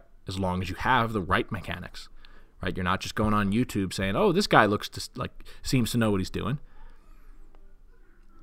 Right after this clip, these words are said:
You gotta have somebody you trust who can show you what they're talking about and explain it in depth or not so in depth to make it easier for you to understand.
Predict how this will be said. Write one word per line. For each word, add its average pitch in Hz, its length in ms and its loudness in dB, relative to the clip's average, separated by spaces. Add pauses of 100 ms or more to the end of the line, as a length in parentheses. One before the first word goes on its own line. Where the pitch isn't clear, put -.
(240)
You 98 80 -4
gotta 107 180 2
have 104 140 0
somebody 107 260 2
you 92 80 -4
trust - 540 2 (840)
who - 80 -10
can - 140 -10
show 123 360 4
you 107 180 2
what 92 200 -2
they're 90 140 0
talking 107 340 0
about 87 280 -6 (100)
and 98 100 -2
explain 117 500 0
it - 180 -2
in 107 220 -2
depth 113 380 -2 (320)
or 147 400 6 (480)
not 156 240 0
so 95 180 0
in 90 120 -6
depth - 320 -12
to - 60 -10
make 95 160 -4
it 90 100 -6
easier 101 240 -2
for - 120 -10
you 92 60 -4
to 90 100 -6
understand. 101 520 -6